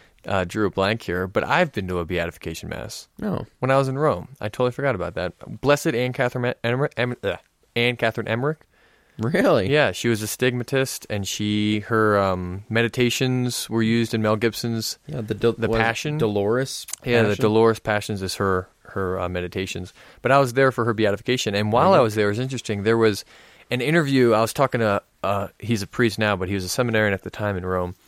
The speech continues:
Speaker 1: and he was sharing with me how he was watching Italian T V, and there was a guy going off on there about, like, you know, 'cause with, um, Anne Catherine Emmerich, they also beatified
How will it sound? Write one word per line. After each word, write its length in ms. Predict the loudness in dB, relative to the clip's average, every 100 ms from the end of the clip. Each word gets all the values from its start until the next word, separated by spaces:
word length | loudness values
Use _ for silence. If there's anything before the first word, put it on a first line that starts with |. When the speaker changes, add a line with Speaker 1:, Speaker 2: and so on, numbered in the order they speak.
| -20 _ _ _ _
Speaker 1:
and 320 | -2 0 0
he 80 | 2
was 120 | 2
sharing 240 | 4 4 4
with 120 | 2
me 100 | 0
how 180 | 0 0
he 100 | 0
was 140 | 0
watching 520 | 2 0 0 -6 -6 -8 -10
Italian 360 | -8 -2 -2 -2
T 140 | -4
V, 240 | -4 0 0
and 100 | 0
there 120 | 0
was 260 | -2 -4 -10 -20 -20 -18 -8
a 60 |
guy 220 | 0 2 2
going 260 | 2 2
off 240 | 2 0 0
on 60 |
there 140 | 0 0
about, 220 | 0 -2
like, 180 | -4 -4
you 100 | -2
know, 160 | -2
'cause 260 | 0 -2 -2
with, 440 | -6 2 2 2 -16 _ -8
um, 240 | -6 -6 -6
Anne 240 | -2 0 0
Catherine 320 | -2 -2 -2
Emmerich, 360 | -2 -2 -4 -6 -16 -2
they 180 | 2
also 280 | 2 2 -2
beatified 720 | -2 -2 -2 -2 0 0 0